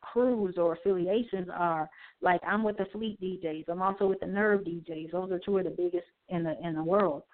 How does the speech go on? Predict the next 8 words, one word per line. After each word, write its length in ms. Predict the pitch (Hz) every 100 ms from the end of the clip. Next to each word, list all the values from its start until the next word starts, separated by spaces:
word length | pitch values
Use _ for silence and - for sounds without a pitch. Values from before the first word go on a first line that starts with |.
| - - _
So 400 | 214 190 180 175 - _ _ _ _ _
you 200 | 190 240
have 200 | 254 233
this, 180 | 202 190 - -
if, 180 | 190 196 - 180
uh, 300 | 175 165 165
we 200 | 180 220
have, 380 | 220 196 185